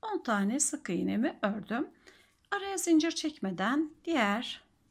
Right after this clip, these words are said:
zincirimin içerisine de bir, iki,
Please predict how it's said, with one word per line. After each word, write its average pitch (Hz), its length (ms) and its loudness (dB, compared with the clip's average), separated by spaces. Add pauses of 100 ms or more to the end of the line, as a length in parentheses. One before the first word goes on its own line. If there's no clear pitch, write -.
(220)
zincirimin 196 580 -2
içerisine 226 640 -6
de 247 200 -8
bir, 190 480 -4 (840)
iki, 254 560 -6